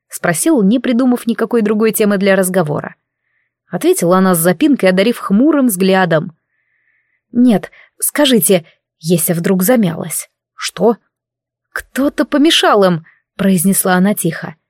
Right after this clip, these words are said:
«Я слышала испуганные крики, думаю, кто-то пришел ко мне в комнату и остановил их». Она перевела дух, но закончила. «Кто это был?» «Я», признался сразу.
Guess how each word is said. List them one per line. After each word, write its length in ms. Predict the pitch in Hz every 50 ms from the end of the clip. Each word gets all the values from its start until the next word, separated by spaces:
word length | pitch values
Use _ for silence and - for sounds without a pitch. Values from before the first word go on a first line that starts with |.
| _ _ _ _ _ _ _
«Я 320 | _ 240 254 277 240 220
слышала 640 | 196 - - 262 285 320 320 - - 254 226 220 214
испуганные 500 | 208 - - 269 254 247 233 226 226 220
крики, 340 | 208 - 233 285 247 - 196
думаю, 340 | 175 180 233 233 240 247 247
кто-то 260 | - - 277 - 269
пришел 360 | - 254 247 - - 320 330 254
ко 100 | - 214
мне 180 | 208 214 214
в 60 | 202
комнату 380 | - - 262 269 262 226 - 208
и 20 | 202
остановил 540 | 196 196 - 220 214 226 233 285 339 294 202
их». 200 | 170 160 - - _ _ _ _ _ _ _ _ _
Она 180 | 180 175 180
перевела 420 | 165 - 175 170 160 160 156 156 156
дух, 360 | 156 180 262 285 - - -
но 120 | 196 208
закончила. 720 | 208 - - - - - 180 165 156 - - 165 170 - - - _ _ _ _ _ _ _ _
«Кто 320 | - - - 320 320 269
это 220 | 208 185 - 220
был?» 360 | 208 208 269 247 185 156 - _ _ _ _ _ _ _ _ _ _ _ _ _ _ _ _ _
«Я», 400 | _ 160 147 196 196 165 - - _ _ _ _
признался 540 | _ - 185 175 165 185 180 165 160 - 185
сразу. 480 | 175 - 175 165 151 156 165 - -